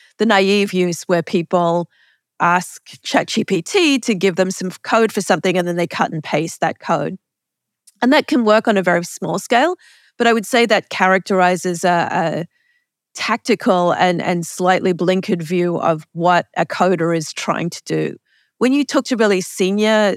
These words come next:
systems architects, I had Mike Wallace on the show for another episode. He, he, he runs the, the infrastructure for a big gaming company called Global Worldwide.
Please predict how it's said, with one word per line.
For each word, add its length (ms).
systems 420
architects, 560
I 40
had 240
Mike 260
Wallace 540
on 140
the 80
show 240
for 120
another 360
episode. 500
He, 240
he, 200
he 120
runs 380
the, 220
the 140
infrastructure 520
for 120
a 40
big 220
gaming 280
company 360
called 180
Global 400
Worldwide. 640